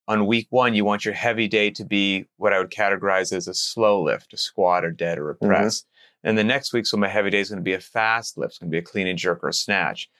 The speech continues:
Speaker 1: Then the week after that, we go, so let's see, you just go back and forth, slow, fast, slow, fast. And whichever
Speaker 2: Great.
Speaker 1: one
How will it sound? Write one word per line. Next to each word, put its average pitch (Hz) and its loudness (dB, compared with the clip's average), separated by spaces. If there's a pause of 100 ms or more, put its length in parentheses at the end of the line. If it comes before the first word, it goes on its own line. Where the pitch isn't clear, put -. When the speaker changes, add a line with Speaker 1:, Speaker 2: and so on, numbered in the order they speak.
(160)
Speaker 1:
Then 104 0
the 98 2
week 104 0
after 104 0
that, 110 2
we 95 -2
go, 98 0
so - 0
let's 135 2
see, 160 0
you 131 2
just 131 -2
go 135 0
back 127 0
and 135 -16
forth, 123 0
slow, 110 0
fast, 107 -2
slow, 104 4
fast. 104 -2 (320)
And 131 2
whichever 139 2
Speaker 2:
Great. 110 6
Speaker 1:
one 127 2